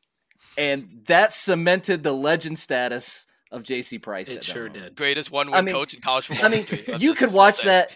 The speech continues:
Speaker 1: It was
Speaker 3: <laughs>
Speaker 1: on Twitter. It was on Facebook. It was everywhere. And you could just sit there and just watch that twenty seconds of, of quote over and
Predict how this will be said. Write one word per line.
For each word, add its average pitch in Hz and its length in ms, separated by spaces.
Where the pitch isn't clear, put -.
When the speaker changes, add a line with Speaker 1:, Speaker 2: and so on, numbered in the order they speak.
Speaker 1:
It 262 160
was 254 160
Speaker 3:
<laughs> - 20
Speaker 1:
on 175 160
Twitter. 196 560
It 185 140
was 180 160
on 123 180
Facebook. 165 640
It 208 160
was 170 200
everywhere. 151 600
And 127 160
you 151 80
could - 140
just 120 200
sit 160 260
there 143 240
and 110 200
just 107 180
watch 117 560
that 117 280
twenty 185 460
seconds 143 560
of, 117 320
of 110 220
quote 113 400
over 170 680
and 127 200